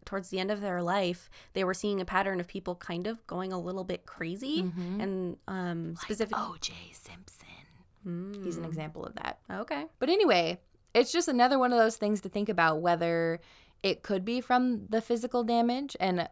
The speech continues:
Speaker 2: of course that is, because as we've learned, there is some nature and some nurture involved in things. And you have to wonder if you can nurture something out of someone,
Speaker 1: Mm-hmm.
Speaker 2: right? 'Cause that's what
Speaker 1: Oh,
Speaker 2: we're
Speaker 1: yeah,
Speaker 2: talking
Speaker 1: that's
Speaker 2: about
Speaker 1: true.
Speaker 2: here is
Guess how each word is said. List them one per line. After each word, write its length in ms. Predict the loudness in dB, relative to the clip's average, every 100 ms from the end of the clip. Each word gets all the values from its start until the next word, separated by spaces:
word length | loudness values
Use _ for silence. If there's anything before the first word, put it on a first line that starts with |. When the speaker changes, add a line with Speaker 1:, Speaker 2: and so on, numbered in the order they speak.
| -2
Speaker 2:
of 160 | -2
course 240 | 2 2 2
that 220 | 0 2
is, 480 | 2 2 0 -2 -8
because 320 | -6 -4 -2
as 160 | -4 -4
we've 180 | -6
learned, 420 | -4 -4 -4 -6 -4
there 340 | -2 0 0
is 180 | -2 -2
some 320 | -4 -2 -2
nature 380 | -4 -6 -6 -6
and 160 | -4
some 180 | -4 -4
nurture 320 | -4 -6 -4
involved 460 | -4 -2 -2 -2 -2
in 120 | -4
things. 520 | -4 -4 -6 -8 -12 -20 -20 -20 -14
And 180 | -2 2
you 80 | 4
have 240 | 4 2
to 120 | 2 -2
wonder 540 | 0 0 0 0 0
if 440 | 0 0 0 -6 -14 -8
you 140 | -4
can 300 | -2 -2 0
nurture 720 | 0 0 -2 -4 -2 -4 -6 -12 _ _ _ _ -16
something 580 | -2 0 0 -4 -4 2
out 220 | 4 4
of 140 | 0
someone, 400 | -4 -4 -2 -4 -6 -12 _ -8
Speaker 1:
Mm-hmm. 200 | -4 0
Speaker 2:
right? 300 | 2 0 -4
'Cause 120 | 2
that's 200 | 4 4
what 120 | 2
Speaker 1:
Oh, 20 |
Speaker 2:
we're 80 | 2
Speaker 1:
yeah, 100 | 4
Speaker 2:
talking 240 | 4 4
Speaker 1:
that's 60 | 2
Speaker 2:
about 200 | 2 2
Speaker 1:
true. 60 | 0
Speaker 2:
here 160 | 0 0
is 480 | 0 0 0 -6